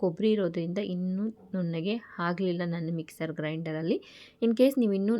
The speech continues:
ನುಣ್ಣಗೆ ರುಬ್ಕೊಳಕ್ಕಾಗತ್ತೆ ಅಂದರೆ ಅಷ್ಟು ನುಣ್ಣಗೆ ರುಬ್ಕೊಳ್ಳಿ. ನಾವು ಇದನ್ನು ಎಷ್ಟು ಚೆನ್ನಾಗಿ ರುಬ್ಕೊಂಡ್ರೆ ಟೆಕ್ಸ್ಚರು ಮತ್ತು ಟೇಸ್ಟ್ ಅನ್ನೋದು ಅಷ್ಟು ಚೆನ್ನಾಗಿರುತ್ತೆ. ಇದನ್ನೊಂದು ದಪ್ಪ ತಳ ಇರುವಂತಹ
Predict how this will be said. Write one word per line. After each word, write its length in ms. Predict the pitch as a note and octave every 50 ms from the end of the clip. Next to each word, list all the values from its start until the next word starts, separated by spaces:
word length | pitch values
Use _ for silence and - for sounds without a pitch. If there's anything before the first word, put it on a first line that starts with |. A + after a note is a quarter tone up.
| -
ನುಣ್ಣಗೆ 360 | G3+ G3+ G3 G3+ G#3 G#3+ G#3+ G3 F#3
ರುಬ್ಕೊಳಕ್ಕಾಗತ್ತೆ 920 | E3 E3 E3+ - G3 F#3 F3+ F3 E3+ - E3+ D#3+ D#3+ E3+ F3 F3 - F3+ F3
ಅಂದರೆ 180 | E3+ F3 G3 - - F3+
ಅಷ್ಟು 280 | - - - - B3 A3+
ನುಣ್ಣಗೆ 340 | G3+ F#3 F3 F3 E3 F3+ F3+ E3+
ರುಬ್ಕೊಳ್ಳಿ. 440 | D#3+ D#3+ - - F3 F3 F3+ A#3 C4 - - - - - - - - G3
ನಾವು 180 | G3 F#3+ F#3+ A3+ C4 - G3+
ಇದನ್ನು 300 | G3 F#3 F#3 F#3+ A3 G#3+ G3 F#3+
ಎಷ್ಟು 220 | F#3+ - - - C#4+ C4+ - A#3+
ಚೆನ್ನಾಗಿ 380 | G#3 F#3 F3+ F3 F3+ F3+ G3 F#3+ F3+
ರುಬ್ಕೊಂಡ್ರೆ 520 | E3 - - - E3 D#3+ - F#3 G#3+ A#3+ - - -
ಟೆಕ್ಸ್ಚರು 540 | F#3 F#3 - - - - - A#3 A3+ A#3 A3 G#3 F3+
ಮತ್ತು 240 | E3+ - - A3+ B3+ - - _ _ _ _ _ _ _ _ _ _ _ _ _ _ _ _ - -
ಟೇಸ್ಟ್ 360 | F#3 G3 G#3 A3 A3 - - F#3
ಅನ್ನೋದು 240 | E3+ E3 F3 A3+ - - F#3 E3
ಅಷ್ಟು 200 | - - - A3 G3+ -
ಚೆನ್ನಾಗಿರುತ್ತೆ. 600 | F#3 E3 E3 E3+ E3 D#3+ E3 D#3+ D#3 - - G3+ G#3+ G3+
ಇದನ್ನೊಂದು 420 | F#3 F3+ F3+ F3+ F#3 F#3 F3 G#3 A#3 G#3+ F#3 F#3
ದಪ್ಪ 220 | F3+ F3+ - - B3+ B3 -
ತಳ 120 | A3+ F#3 F3 E3+ D#3+
ಇರುವಂತಹ 420 | D#3+ E3+ E3 D#3+ E3 - - -